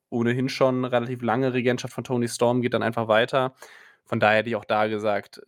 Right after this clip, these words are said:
das müsste eigentlich Mariah May gewinnen. Da bin ich auch für sie. Ähm, stehe, stehe emotional in ihrer Ringecke.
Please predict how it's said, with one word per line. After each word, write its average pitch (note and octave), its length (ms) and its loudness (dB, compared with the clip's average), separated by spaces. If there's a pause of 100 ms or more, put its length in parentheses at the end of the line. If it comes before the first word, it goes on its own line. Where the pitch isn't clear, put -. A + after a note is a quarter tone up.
(120)
das A#2 200 -10
müsste C3 640 0
eigentlich A#2+ 600 -2
Mariah A2+ 420 2
May A2+ 400 0
gewinnen. A#2 600 -2
Da A2 120 -4
bin A2+ 200 -6
ich - 140 -10
auch - 160 -2
für A#2 300 -2
sie. A2+ 340 0 (680)
Ähm, G#2+ 580 2 (680)
stehe, B2 500 2
stehe B2+ 340 -4
emotional A#2 580 -4
in A#2+ 60 -4
ihrer A2+ 240 -2
Ringecke. A2 540 -4